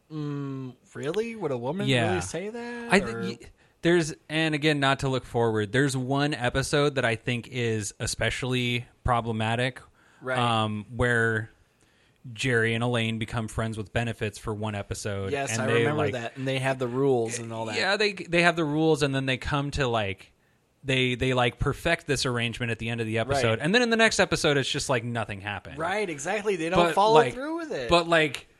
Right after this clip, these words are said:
Speaker 2: you're, like, watching that whole episode, and you're like, "Oh my God, they're gonna ruin this whole
Speaker 1: Yeah,
Speaker 2: sitcom
Speaker 1: right. This
Speaker 2: right
Speaker 1: is gonna
Speaker 2: now."
Speaker 1: be like a
Speaker 2: And then the next episode, they just hit reset, and you're like, "Oh,
Speaker 1: Mm-hmm.
Speaker 2: thank God!" It's like the biggest
Speaker 1: In
Speaker 2: big
Speaker 1: a weird
Speaker 2: exhale.
Speaker 1: way, like,
Speaker 2: Yeah.
Speaker 1: they kinda go, like,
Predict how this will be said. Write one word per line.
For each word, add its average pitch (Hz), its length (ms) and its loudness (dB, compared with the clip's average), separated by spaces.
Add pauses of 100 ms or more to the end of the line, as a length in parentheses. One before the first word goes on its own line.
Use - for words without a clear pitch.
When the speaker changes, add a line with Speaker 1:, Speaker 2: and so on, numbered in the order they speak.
(220)
Speaker 2:
you're, 170 380 0
like, 151 240 0
watching 160 380 2
that 131 120 -2
whole 135 260 -8
episode, 123 520 -4
and 110 80 -10
you're 110 120 -8
like, 101 320 -8 (200)
"Oh 131 140 -8
my 120 160 -6
God, 117 420 -6
they're 101 100 -10
gonna 117 240 -6
ruin 113 480 -4
this 101 180 -8
whole 135 100 -10
Speaker 1:
Yeah, 156 280 2
Speaker 2:
sitcom - 400 0
Speaker 1:
right. - 300 2
This 104 80 -6
Speaker 2:
right 160 300 6
Speaker 1:
is 156 60 -6
gonna 175 180 4
Speaker 2:
now." 151 180 4
Speaker 1:
be 175 80 4
like 170 260 0
a 143 260 2
Speaker 2:
And 147 120 -2
then 185 120 2
the 185 80 2
next 185 280 2
episode, 196 360 2
they 165 100 2
just 156 240 0
hit 160 160 2
reset, 139 460 -2
and 123 100 -6
you're 131 100 0
like, 120 200 -2
"Oh, 117 40 0
Speaker 1:
Mm-hmm. 131 240 -4
Speaker 2:
thank 110 140 -6
God!" 95 340 -4
It's - 160 -8
like 120 120 2
the 120 80 -2
biggest 127 360 4
Speaker 1:
In 135 140 -2
Speaker 2:
big 143 160 6
Speaker 1:
a - 40 -4
weird 135 120 0
Speaker 2:
exhale. 160 220 4
Speaker 1:
way, 117 80 0
like, - 160 0
Speaker 2:
Yeah. 104 180 0
Speaker 1:
they 90 60 -8
kinda 143 440 -6
go, 139 200 -2
like, 131 260 -2